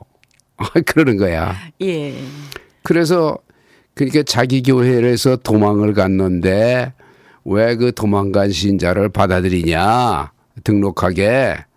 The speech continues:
Speaker 1: 바로 돌아들여가 내 교회에서 충성하라. 목사님 같으면 그럴 뿐인데, 아유, 제가 식은땀이 나고 얼마나 심판대 앞에 쓴 것 같고,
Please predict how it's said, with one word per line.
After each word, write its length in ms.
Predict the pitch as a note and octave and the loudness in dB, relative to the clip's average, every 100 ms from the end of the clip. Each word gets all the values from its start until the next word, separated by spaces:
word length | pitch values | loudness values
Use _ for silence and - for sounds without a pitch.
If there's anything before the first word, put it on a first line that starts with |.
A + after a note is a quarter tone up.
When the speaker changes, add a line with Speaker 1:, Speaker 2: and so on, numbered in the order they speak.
| _ - | _ -4
Speaker 1:
바로 260 | F#2+ G#2+ | 0 0
돌아들여가 680 | A2 F#2+ G2+ F#2+ G2 F#2+ G#2 | 0 0 0 0 0 0 0
내 260 | G#2+ F#2+ G2+ | 0 0 0
교회에서 400 | G#2 F#2+ F#2+ G2+ | 0 0 0 -2
충성하라. 880 | - G#2+ F2+ F2+ F#2 F#2 G#2 A#2 E2 | -2 -2 0 0 0 2 2 0 -2
목사님 480 | F#2 G2 A2 G2+ G2 | -4 -2 0 0 0
같으면 440 | F#2+ - G2 A2 | -2 -2 -4 -2
그럴 220 | - G#2 | 0 -2
뿐인데, 760 | G#2 A2 A2+ G#2 F#2+ G#2+ A#2 F2+ - - - - - - - - - | -2 0 0 2 0 0 0 -2 -10 -20 -18 -14 -10 -10 -12 -16 -14
아유, 400 | - - - G2 | -8 -6 -2 -2
제가 340 | - D#2+ E2 | -2 -4 -2
식은땀이 760 | D#2+ - - G2+ F#2+ - G#2 G#2 | -2 -2 0 -2 0 0 2 0
나고 580 | G#2 G2 G#2+ A2+ A2+ - - - - - | 0 0 0 0 -4 -8 -20 -20 -20 -4
얼마나 420 | F#2+ G#2 G#2 G#2+ | -2 0 0 0
심판대 600 | G#2+ - A#2 A#2+ G#2+ A#2 | 0 0 0 2 0 2
앞에 220 | G#2 F#2+ A2 | 0 0 -2
쓴 220 | - B2 | 0 0
것 140 | A2 | 2
같고, 640 | G#2 G2 - G#2 G#2+ G2+ | 0 -2 0 0 0 -4